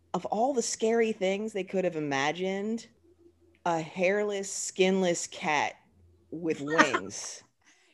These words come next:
Speaker 2: It is the
Speaker 1: is what he
Speaker 2: worst
Speaker 1: looks like.
Speaker 2: demon.
Speaker 1: It's so not scary. It's just icky.
Speaker 2: It's the worst demon ever. You're
Speaker 1: The
Speaker 2: very right.
Speaker 1: worst.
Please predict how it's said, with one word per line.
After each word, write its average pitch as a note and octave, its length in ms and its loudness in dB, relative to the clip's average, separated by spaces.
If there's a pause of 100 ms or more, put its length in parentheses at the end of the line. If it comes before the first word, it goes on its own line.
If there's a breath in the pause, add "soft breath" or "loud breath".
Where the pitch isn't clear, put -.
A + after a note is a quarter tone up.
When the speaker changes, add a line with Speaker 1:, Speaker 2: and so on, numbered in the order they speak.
(140)
Speaker 2:
It E4+ 280 2
is D#4 220 2
the D#4 160 8
Speaker 1:
is C#4+ 100 8
what F#3 220 10
he F#3 60 10
Speaker 2:
worst F3 100 6
Speaker 1:
looks F#3 280 6
like. E3+ 160 10
Speaker 2:
demon. D#3+ 80 4
Speaker 1:
It's D#3 80 -2
so F#3+ 540 2
not F3 440 2
scary. F3+ 480 -2
It's C3+ 120 -8
just C#3+ 260 -10
icky. C#3 500 -6 (380)
Speaker 2:
It's G3+ 220 4
the A#3+ 120 8
worst G#3 360 6
demon G3 420 8
ever. D3 480 2
You're F3 240 4
Speaker 1:
The D#3+ 60 -4
Speaker 2:
very F3+ 240 10
right. F#3+ 380 6
Speaker 1:
worst. - 220 -10